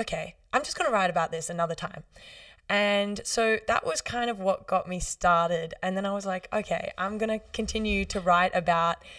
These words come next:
these poems that I'm reading and try and make it a habit."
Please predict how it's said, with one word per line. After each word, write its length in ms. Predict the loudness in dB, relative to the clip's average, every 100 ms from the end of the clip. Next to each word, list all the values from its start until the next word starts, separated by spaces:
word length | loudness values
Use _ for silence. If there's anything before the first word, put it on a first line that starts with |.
| -20 _
these 440 | 0 0 -2 -8 -4 0
poems 560 | 4 4 2 0 -6
that 120 | -2 -2
I'm 180 | 0
reading 460 | -2 0 -2 -4 -8 -14 -20 -12 -4
and 600 | 0 0 0 -2 -6 -8 -12 -18 -20 -10
try 240 | -2 2 2
and 160 | 2
make 220 | 0 -2 -2
it 80 |
a 20 | 0
habit." 400 | 0 0 -2